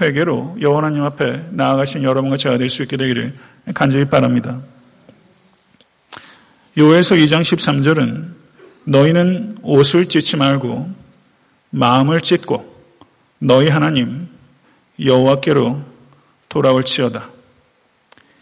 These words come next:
이 자리에 이번 사순절에 마음 안 찢어도 되는 사람 한 사람이라도 있습니까?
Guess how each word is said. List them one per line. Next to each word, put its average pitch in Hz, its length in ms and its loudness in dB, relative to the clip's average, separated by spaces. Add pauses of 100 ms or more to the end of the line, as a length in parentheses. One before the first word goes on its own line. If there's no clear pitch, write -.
(160)
이 143 100 -2
자리에 143 520 2 (720)
이번 165 260 2
사순절에 151 800 -2 (640)
마음 151 500 2
안 143 240 0
찢어도 151 680 0
되는 139 260 0
사람 135 480 0
한 202 200 -2
사람이라도 156 440 0
있습니까? 123 500 -8